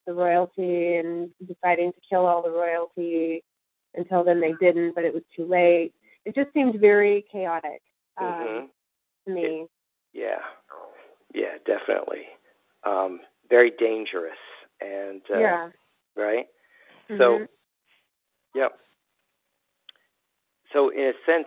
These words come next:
Speaker 2: Livy kind of encapsulates what anarchy can, can look like, and civil dis-, dissension and, and almost a civil war, I guess, um,
Speaker 1: Mm-hmm.
Speaker 2: in this, right, in this very, very key city, probably the most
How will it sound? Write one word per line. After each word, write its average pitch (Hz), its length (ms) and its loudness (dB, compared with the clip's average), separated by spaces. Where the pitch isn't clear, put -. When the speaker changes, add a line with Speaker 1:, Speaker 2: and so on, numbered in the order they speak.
Speaker 2:
Livy 120 400 -2
kind 113 140 -2
of 95 120 -4
encapsulates 95 840 -2
what 113 340 -2
anarchy 110 680 -2
can, 107 200 -4
can 104 160 -4
look 110 220 -4
like, 92 300 -2
and 104 220 -8
civil 110 280 2
dis-, 92 160 -10
dissension 98 800 -6
and, 90 180 -12
and 92 420 -8
almost 131 260 2
a 110 60 -6
civil 98 280 -2
war, 95 320 2
I 90 80 -12
guess, 85 260 -8
um, 95 200 -8
Speaker 1:
Mm-hmm. 92 300 -6
Speaker 2:
in 139 120 2
this, 107 160 0
right, 120 300 4
in 127 120 -2
this 113 120 -2
very, 120 340 2
very 113 300 2
key 123 180 -12
city, 107 440 -6
probably 135 300 2
the 107 140 0
most 110 240 0